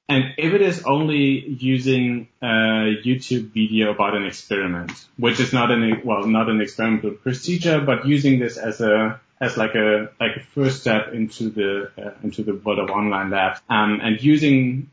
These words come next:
using those solutions which are out there, some of them even, um, publicly available, I think this would be, would, would be a great first step. It, it really, you might hear that I'm, I'm, I'm trying to find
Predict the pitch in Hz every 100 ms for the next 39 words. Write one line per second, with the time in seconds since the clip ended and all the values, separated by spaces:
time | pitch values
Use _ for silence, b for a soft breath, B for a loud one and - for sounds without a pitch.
0 | - 135 131 123 117 117 117 117 113 113
1 | 113 110 110 110 101 139 135 135 131 131
2 | 131 - _ _ - 120 113 113 110 113
3 | 107 104 110 107 104 104 107 113 113 104
4 | - 107 101 104 107 113 107 101 - _
5 | _ - 110 - 110 104 101 110 92 104
6 | 98 92 101 - _ _ _ _ 117 113
7 | 107 117 110 110 104 - 110 104 - -
8 | 101 95 - 90 87 - 131 131 147 139
9 | 160 170 147 131 - 127 131 113 147 131
10 | 113 113 120 104 117 113 110 _ _ _
11 | _ - 123 - 139 160 147 - 135 131
12 | 123